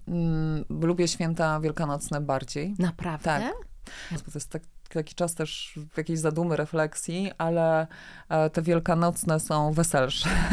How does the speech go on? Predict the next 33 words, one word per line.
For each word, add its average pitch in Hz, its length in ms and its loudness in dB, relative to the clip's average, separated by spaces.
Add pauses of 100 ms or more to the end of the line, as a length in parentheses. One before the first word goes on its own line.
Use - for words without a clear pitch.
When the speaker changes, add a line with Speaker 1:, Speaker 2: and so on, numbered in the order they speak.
(200)
Speaker 1:
<laughs> 160 400 2
I 156 140 -2
ja 165 120 6
lubię 175 180 6
wiosnę. 120 300 0 (180)
Urodziłam 160 380 0
się 147 120 -8
w - 60 -12
kwietniu. 165 440 -8 (320)
Czekam 202 140 2 (180)
Speaker 2:
Mhm. - 20 2
Speaker 1:
na 156 80 2
tę 156 180 0
wiosnę. 143 360 0
Wtedy 165 200 0
wszystko 170 300 -2
się 165 120 -4
rodzi 156 200 -2
do 151 100 0
życia 151 340 -2
i 143 60 -2
jakoś, 147 380 -4 (440)
e, - 40 -4 (340)
m, 139 560 -10 (100)
wiesz, 160 140 -6
po - 140 -10
tych 165 140 -4
miesiącach 170 420 0
też 165 200 -2
czasem 156 500 0
zimowej 165 360 0
handry, 156 500 0 (540)
e, 156 300 2